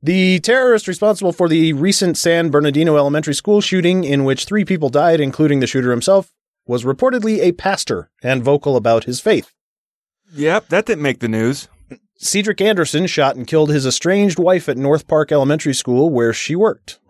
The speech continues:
Speaker 1: An eight-year-old student, Jonathan Martinez, was caught in the line of fire and also died from his injuries. A second student was injured and hospitalized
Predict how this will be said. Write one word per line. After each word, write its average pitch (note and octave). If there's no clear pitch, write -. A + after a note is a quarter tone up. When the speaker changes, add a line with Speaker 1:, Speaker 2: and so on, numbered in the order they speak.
Speaker 1:
An A#2+
eight-year-old C3+
student, F#3
Jonathan C#3+
Martinez, F3
was C#3
caught D#3
in C#3+
the C3+
line C3+
of B2+
fire E3+
and C#3
also D#3
died A#2
from A2
his A#2
injuries. C3
A G#2
second D#3
student C#3
was B2
injured F#3
and D#3+
hospitalized C#3+